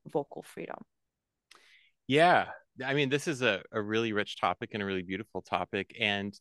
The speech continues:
Speaker 2: you know, I, I wouldn't say it's as simple as, well, it's, it's, it is as simple as any sort of cultural norm, cultural narrative,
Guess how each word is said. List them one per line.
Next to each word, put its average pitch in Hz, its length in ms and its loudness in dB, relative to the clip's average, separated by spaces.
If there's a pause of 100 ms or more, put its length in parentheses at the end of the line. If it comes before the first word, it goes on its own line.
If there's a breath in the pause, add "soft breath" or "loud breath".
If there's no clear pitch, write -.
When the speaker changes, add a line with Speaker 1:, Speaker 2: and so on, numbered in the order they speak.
Speaker 2:
you 139 80 -4
know, 123 120 4
I, 123 200 4
I 131 60 2
wouldn't 170 240 2
say 151 160 2
it's - 140 -4
as 113 140 -6
simple 117 540 -2
as, 98 320 -4 (320 loud breath)
well, 151 120 4
it's, 139 280 -4 (100)
it's, - 280 -4 (140)
it 185 160 8
is 214 260 6
as 127 220 -2
simple 135 360 -2
as 113 120 -2
any 123 160 -2
sort 113 200 -4
of 98 120 -6
cultural 107 460 -2
norm, 92 440 -2
cultural 95 380 -4
narrative, 87 520 -4